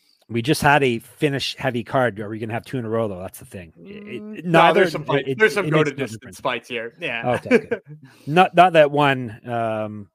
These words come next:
Speaker 1: oh, not that there's, like, a pattern here or anything like that. Sometimes, uh, you get fight, um, finish heavy cards. Sometimes you don't. All right, let's, uh, as I'm stumbling my way to the finish line here, let's finish it up.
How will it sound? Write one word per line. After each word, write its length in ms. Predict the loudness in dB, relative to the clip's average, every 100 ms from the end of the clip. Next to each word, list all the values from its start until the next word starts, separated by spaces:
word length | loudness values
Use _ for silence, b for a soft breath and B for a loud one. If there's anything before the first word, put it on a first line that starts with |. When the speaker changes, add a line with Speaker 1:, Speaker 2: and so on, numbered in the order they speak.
| _ _ _ _
Speaker 1:
oh, 140 | -20 -20 _ -10
not 160 | -8 -6
that 180 | -8
there's, 220 | -10 -12 -12
like, 180 | -12 -12
a 140 | -14
pattern 340 | -12 -12 -12 -16
here 140 | -16
or 20 |
anything 240 | -18 -18 -16
like 140 | -10
that. 260 | -4 -4 -4 _
Sometimes, 640 | -16 -14 -8 -8 -8 -14 -12
uh, 200 | -8 -8
you 200 | -8 -8
get 200 | -10 -10
fight, 240 | -10 -12 -14 _
um, 800 | -10 -8 -8 -8 -8 -8 -10 -14 _ _ _ b b -4
finish 160 | 2 4
heavy 160 | 4
cards. 280 | 6 6 4
Sometimes 340 | -2 -4 -4
you 60 | -6
don't. 180 | -10 0
All 100 | 4
right, 160 | 4 4
let's, 200 | 0 2
uh, 280 | 4 2 0 b b
as 140 | -18 -14
I'm 80 | -4
stumbling 500 | 0 0 0 -8 -8
my 140 | -2 0
way 140 | -2
to 60 | -4
the 80 | -8
finish 300 | -8 -8 -8
line 160 | -6
here, 120 | -4
let's 180 | -4 -6
finish 300 | -8 -10 -8
it 80 | -8
up. 180 | -8